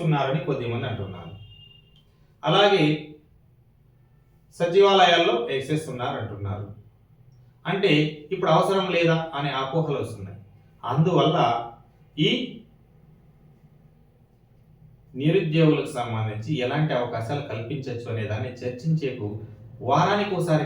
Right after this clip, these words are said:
కాకపోయినా టీచర్లకు ప్రయారిటీ ఇచ్చినట్టుగా నెలకు ఒకసారైనా వీళ్ళకి ప్రయారిటీ ఇవ్వాలి.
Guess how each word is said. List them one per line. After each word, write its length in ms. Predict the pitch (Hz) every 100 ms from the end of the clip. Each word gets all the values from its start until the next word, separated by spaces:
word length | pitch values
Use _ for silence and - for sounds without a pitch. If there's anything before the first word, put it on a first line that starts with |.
| -
కాకపోయినా 480 | 123 143 143 135 127 - - - - _ _ _ -
టీచర్లకు 500 | 160 180 180 175 156
ప్రయారిటీ 320 | 147 135 127 123
ఇచ్చినట్టుగా 460 | - 113 104 117 110 - - - - _ 123
నెలకు 280 | 147 208 220 190
ఒకసారైనా 520 | 165 156 147 139 - 156
వీళ్ళకి 260 | 127 123 -
ప్రయారిటీ 360 | 110 113 110 98
ఇవ్వాలి. 420 | 95 92 95 104